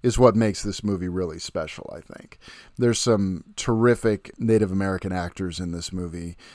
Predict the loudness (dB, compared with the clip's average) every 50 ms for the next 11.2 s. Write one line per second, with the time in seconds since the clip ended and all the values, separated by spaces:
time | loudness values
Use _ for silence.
0 | -20 -20 -20 _ -10 -8 -8 -6 -4 -2 0 2 2 2 2 0 -2 -2 -2 0
1 | 0 0 0 0 -2 -4 -2 2 2 2 4 4 4 4 4 2 2 0 -2 -2
2 | 0 2 4 4 2 0 -4 -8 -10 -12 -14 _ -20 -20 -20 -20 _ _ _ -8
3 | 2 6 6 8 6 6 2 -2 -8 -12 -12 -14 _ _ _ _ 0 2 4 4
4 | 4 4 2 2 0 -2 -4 -8 -16 -20 _ _ _ _ _ _ _ -2 0 2
5 | 2 4 2 2 2 2 2 2 2 2 0 0 -2 -8 -10 -10 -12 -14 -16 -18
6 | _ -20 -20 _ _ _ _ _ _ _ -4 0 4 4 4 4 4 2 2 2
7 | 4 6 6 6 6 6 4 2 2 0 -2 -6 -10 -10 -10 -14 -18 -18 -18 -18
8 | _ -6 -4 -2 0 0 0 0 -2 -4 -10 -12 -12 -14 -12 -8 -4 -4 -2 -2
9 | -4 -4 -4 -4 -4 -4 -4 -6 -6 -8 -6 -6 -6 -6 -4 -4 -6 -6 -6 -6
10 | -8 -10 -10 -8 -6 -6 -6 -6 -6 -6 -6 -8 -8 -10 -12 -8 -6 -4 -4 -4
11 | -4 -6 -8 -14